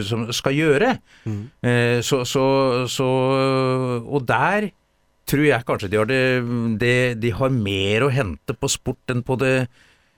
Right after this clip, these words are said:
Speaker 1: enn over det, enn på det grønne skiftet, for der er en bra, og du kan
Speaker 2: Mm.
Speaker 1: si sånn at, eh, det som er bra med det grønne skiftet, da, så tar rundt det, det er det at, eh, de har jo i grunnen lenka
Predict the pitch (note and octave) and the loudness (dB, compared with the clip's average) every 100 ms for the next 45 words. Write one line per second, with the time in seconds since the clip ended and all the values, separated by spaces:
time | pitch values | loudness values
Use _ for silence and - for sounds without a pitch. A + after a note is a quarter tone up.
0 | _ - A#2 B2 B2 G#2+ B2 B2+ B2 A#2+ | _ -2 2 2 2 0 0 2 4 4
1 | A#2+ A#2+ - B2 C3+ C3 C3 B2 B2 B2 | 2 0 0 0 0 -2 0 0 0 -2
2 | A#2+ D3+ D#3 C#3+ C3 A#2 G#2+ C#3+ D3+ G3 | -4 -4 -2 0 0 2 0 0 0 0
3 | C#4 B3+ D3 C#3+ D#3 D3+ D3 C#3+ B2+ B2 | 0 0 -2 -2 -4 -2 -2 -2 -2 0
4 | D3 C#3+ C#3 A#2+ G#2 F#2 C#3 A#2 G#2 F#2+ | 2 4 2 0 -2 0 -2 0 2 2
5 | G2+ C#3 C#3+ B2 A#2+ B2 C3 A3 A3 C3+ | 2 2 2 2 0 -2 -2 0 0 2
6 | C#3 C3+ A2+ A#2+ C3+ F#3+ A#2+ C3+ G#2 - | 0 0 0 0 0 0 0 0 0 0
7 | C#3 - - _ - C3 - D2 D2 F2 | -2 -4 -18 _ -4 -4 -4 -2 0 2
8 | B2+ C#3 G2+ A2+ B2+ C3 C3 - - _ | 2 2 0 2 2 0 -2 -8 -20 _
9 | _ - C3 B2+ A2+ F2 - - A#2 C3 | _ -6 0 0 0 -6 -12 -4 -2 -2